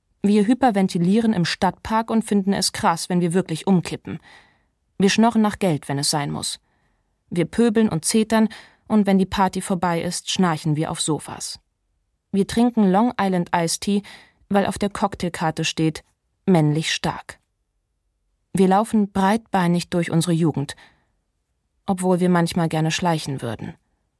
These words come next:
Frage ich meine Freundinnen und Freunde, worum es ihnen eigentlich ging, äußern sie ähnliche Wünsche.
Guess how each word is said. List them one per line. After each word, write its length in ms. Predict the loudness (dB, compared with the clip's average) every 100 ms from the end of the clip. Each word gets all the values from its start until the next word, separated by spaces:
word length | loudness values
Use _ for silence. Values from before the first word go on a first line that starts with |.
| _ _ _ _ _ _ _ _ _ _ _ _ -12
Frage 380 | -2 2 2 0
ich 160 | -2 2
meine 200 | 2 0
Freundinnen 600 | 0 2 4 4 4 2
und 120 | -2
Freunde, 560 | -2 0 2 2 2
worum 280 | 2 4 4
es 120 | 4
ihnen 220 | 2 2 2
eigentlich 500 | 0 0 0 -2 -4
ging, 260 | 0 2 0 -4 -20 _ _ -2
äußern 340 | 0 2 2 0
sie 100 | 2
ähnliche 480 | 2 2 0 0
Wünsche. 340 | 0 -2 -4